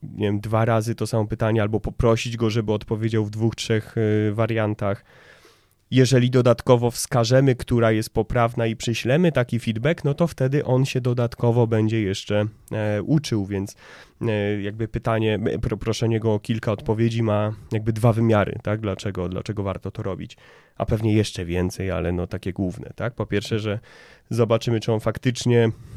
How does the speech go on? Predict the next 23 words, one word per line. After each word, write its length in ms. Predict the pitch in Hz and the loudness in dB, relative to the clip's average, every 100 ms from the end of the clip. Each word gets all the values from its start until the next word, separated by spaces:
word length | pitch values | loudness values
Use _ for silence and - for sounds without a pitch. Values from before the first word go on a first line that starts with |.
| - | 0
no 120 | 139 143 | 6 8
zwiększamy 600 | 151 151 147 135 139 - - - | 8 4 2 2 0 -2 -8 -6
prawdopodobieństwo 800 | 131 127 123 123 113 113 127 120 | 0 2 2 2 4 6 6 6
poprawnej 420 | 110 110 110 110 | 4 2 0 4
odpowiedzi 480 | 107 - 107 104 85 | 2 2 4 4 2
po 120 | - | -6
prostu. 420 | - 92 - 156 214 _ - - - - _ - | -4 -4 0 0 0 _ -20 -20 -20 -20 _ -2
E, 120 | 117 113 113 110 113 | 2 4 4 4 4
no 200 | 101 160 | 4 2
a 60 | - | 2
przy 180 | - | 0
okazji 300 | 120 120 117 | 0 0 0
możemy 460 | 117 110 110 110 117 120 - | 0 0 0 0 -2 -6 -10
pomóc 480 | - 113 110 110 - _ _ _ _ _ | -2 0 0 -4 -10 _ _ _ _ _
przyszłym 380 | - 117 120 107 | 0 2 2 2
użytkownikom, 720 | 110 - 110 113 110 82 92 | 0 0 0 0 0 -2 -2
tak, 220 | 98 98 | -4 -2
tego 200 | 98 95 | -2 -2
mo-, 160 | 92 - | -2 -4
m-, 420 | 98 98 82 - | -6 -6 -10 -8
jakby 260 | 95 - 98 | -10 -8 -4
modelu. 440 | 98 95 87 67 - - _ _ _ _ _ - - | -2 0 -2 -4 -10 -20 _ _ _ _ _ -20 -14
Więc, 560 | 110 110 104 101 - | -6 -2 -2 -2 -8